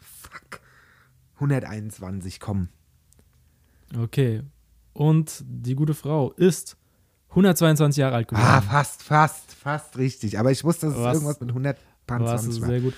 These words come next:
Speaker 2: Und zwar von achtzehnhundertfünfundsiebzig bis neunzehnhundertsiebenundneunzig.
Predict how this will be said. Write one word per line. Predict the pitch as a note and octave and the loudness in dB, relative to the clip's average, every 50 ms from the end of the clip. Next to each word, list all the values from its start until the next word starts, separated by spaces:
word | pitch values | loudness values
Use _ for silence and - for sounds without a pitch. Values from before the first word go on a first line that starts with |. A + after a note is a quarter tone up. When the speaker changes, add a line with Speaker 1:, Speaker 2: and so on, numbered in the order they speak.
| - - - - | -8 -14 -8 -6
Speaker 2:
Und | C#3 - | -4 0
zwar | C#3+ C#3+ D#3 | 2 2 2
von | - D#3+ D3+ - | 2 0 0 -2
achtzehnhundertfünfundsiebzig | - D#3+ - - - F#3 E3 E3+ F3+ F3+ E3+ E3 - - F3 G3 G3+ F#3 D#3+ D3+ F3 F3 - - D3 D#3+ D#3+ - - - | -4 -6 -6 -4 0 2 4 4 6 4 4 2 2 0 0 2 2 2 2 0 -2 -2 -4 -4 -4 -4 -4 -6 -12 -14
bis | B2+ A#2+ B2 - - | -10 -10 -8 -4 -2
neunzehnhundertsiebenundneunzig. | C3 C3 C#3+ D#3+ F#3+ G3 - F3 D3+ C3+ C3 C3 C3 C#3 D#3+ F#3 F3+ E3 D#3 D#3 D#3 F3 F3+ - - - - - - - - | 0 2 2 2 2 0 0 -2 -2 -4 -4 -6 -8 -6 -4 -2 -2 0 0 -2 -2 -4 -6 -8 -10 -12 -14 -18 -20 -20 -20